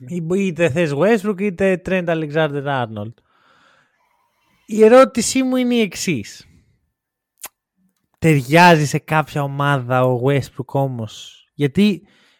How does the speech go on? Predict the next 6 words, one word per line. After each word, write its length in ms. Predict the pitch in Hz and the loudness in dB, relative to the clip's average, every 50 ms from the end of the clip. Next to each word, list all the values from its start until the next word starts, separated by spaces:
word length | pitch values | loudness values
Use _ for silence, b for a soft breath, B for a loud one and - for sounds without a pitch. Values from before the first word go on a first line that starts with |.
| b b b _ _ _ _ _ _ _ _ - | b b b _ _ _ _ _ _ _ _ 0
πάει, 500 | - 180 180 185 196 202 208 214 208 165 - _ _ _ _ - | 4 6 8 8 8 6 4 2 0 -4 -8 _ _ _ _ -8
φεύγει 200 | - 185 185 190 | -2 0 0 0
από 80 | 196 190 | 0 -2
την 80 | 202 190 | -4 -2
Οκλαχώμα, 720 | 170 180 165 139 - - 151 143 135 127 123 135 156 165 | 0 2 2 2 2 2 0 0 0 -2 -4 -6 -8 -8
που 420 | - - 160 156 147 131 - _ | -8 -4 -2 -2 -2 -2 -4 _